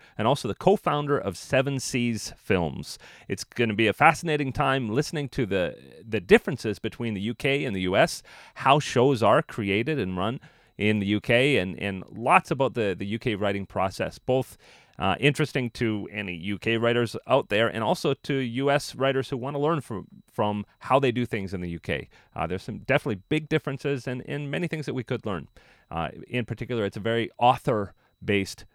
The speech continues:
system, uh, auteur, a-, as you will. Um, if you're interested in more interviews with U K writers, I wanna mention that episode forty-four,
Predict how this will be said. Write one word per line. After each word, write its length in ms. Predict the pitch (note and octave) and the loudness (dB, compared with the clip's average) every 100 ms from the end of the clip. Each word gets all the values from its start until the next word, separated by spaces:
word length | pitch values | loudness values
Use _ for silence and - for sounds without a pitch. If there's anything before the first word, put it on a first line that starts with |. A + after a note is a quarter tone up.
| _ | _
system, 480 | - G2+ - E2 D#2 | -8 -8 -6 -10 -6
uh, 140 | D#2+ - | -8 -2
auteur, 560 | A2+ - A#2+ F2+ D#2+ - _ _ _ - | 0 4 6 6 2 -6 _ _ _ -10
a-, 140 | E2+ D#2+ | -8 -2
as 180 | F#2 F2 | -2 -2
you 100 | E2+ | -4
will. 300 | E2 C2 - - - - - | -2 -4 -8 -20 -20 -12 0
Um, 480 | F#2+ F2+ F2 E2+ - - | 2 2 0 -6 -10 -4
if 220 | G#2+ - | -4 -4
you're 80 | F2+ | -2
interested 500 | F3 E3+ D3 C3 A2 | -2 -2 -2 -2 0
in 120 | G2 | 0
more 480 | G2 B2+ E3+ F#3 - _ _ _ | 2 4 4 2 0 _ _ _
interviews 600 | B2 C3 C#3+ A#2 C#3+ C3+ | -2 2 0 0 -2 -2
with 180 | G#2 - | -4 -2
U 140 | A#2 | -6
K 160 | - G#2+ | -2 -2
writers, 420 | F#2+ A#2+ F3+ - - | 0 0 -2 -4 -4
I 120 | F#2 | -2
wanna 200 | F2+ G2 | -2 -6
mention 300 | F#2+ F#2+ G2+ | -6 -8 -8
that 140 | F#2+ - | -10 -6
episode 360 | - - A2 F#2+ | -8 -6 -8 -8
forty-four, 880 | - C#3 B2+ G#2+ - A2 G2 C#3+ | -2 0 0 -4 -4 0 2 2